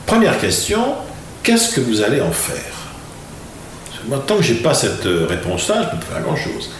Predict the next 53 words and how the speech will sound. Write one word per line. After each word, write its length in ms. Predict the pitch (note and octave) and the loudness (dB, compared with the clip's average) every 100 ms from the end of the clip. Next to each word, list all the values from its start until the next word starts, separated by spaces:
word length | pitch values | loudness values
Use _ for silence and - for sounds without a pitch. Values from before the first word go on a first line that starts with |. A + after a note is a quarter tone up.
| - - - - | -12 -10 -10 0
Et 40 | |
là, 100 | G#2+ | 2
la 60 | A#2+ | 4
personne 260 | - E3 | 4 4
va 80 | C#3+ | 4
me 60 | F2+ | 4
donner 160 | G2+ | 4
une 100 | D3+ | 4
réponse. 640 | A#2 A#2+ G#2 - - - - - - - - - - - - - | 4 2 -2 -4 -6 -6 -8 -12 -14 -14 -14 -14 -14 -14 -14 -6
Je 60 | - | 2
dis, 80 | D3+ | 4
bah 80 | G#2 | 4
alors, 120 | F#2+ | 4
donc 160 | G#2+ | 4
ça, 140 | - A3+ | 4 4
là, 80 | - | 4
pourquoi 220 | C3+ F#3 | 4 6
vous 60 | C#3+ | 6
l'avez 100 | A#2 | 4
pas 100 | - | 2
fait, 240 | - G#2 | 2 2
là, 80 | - - | 0 -4
pour 80 | - | -4
l'instant ? 500 | F2 - - - - - - - - - | -2 0 0 -2 -2 -6 -8 -12 -12 -8
Vous 100 | F#2+ | 0
attendez 300 | A2+ B2+ A#2 | 2 4 4
quoi, 300 | G2+ A2+ F2+ | 4 2 2
là ? 200 | E2 - | 2 0
C'est 120 | - A2+ | 0 2
la 80 | |
chance 260 | A2+ A3+ A#3+ | 2 2 2
que 40 | |
vous 60 | F3+ | 2
attendez, 220 | A#2+ D#3 | 2 2
mais 180 | E3+ C3 - - | 2 2 -2 -6
vous 60 | G2+ | -2
attendez 300 | - B2 A#2+ | 2 4 4
quoi ? 300 | - A#2 F#2+ | 4 4 4
C'est 60 | - | 0
une 80 | G2 | 0
rencontre ? 800 | G#2+ C#3 - - A#2 A2+ - A#2 | 0 2 2 2 2 0 -2 -2
C'est 540 | - A#2 A#2 A2+ A2+ - - - - - | 2 4 4 4 2 -2 -6 -8 -6 -4
un 200 | G#2 G2+ | -2 0
hasard ? 760 | A2 B2+ C#3 F3 F#3+ F#3 F3 B2+ A#2 G#2+ | 2 2 2 0 -2 -4 -2 0 0 0
C'est, 140 | - - | -2 -2
c'est... 160 | - - - - | -4 -8 -12 -2
Vous 80 | D#3 | 4
mettez 240 | F3+ F3+ | 6 6
quoi 180 | E3+ G#3 | 4 4
derrière 220 | D3+ C3+ | 6 4
ce 100 | - | 2
mot 160 | G#2+ F#2+ | 0 0
chance ? 480 | - F2 - - | -2 -4 -4 -6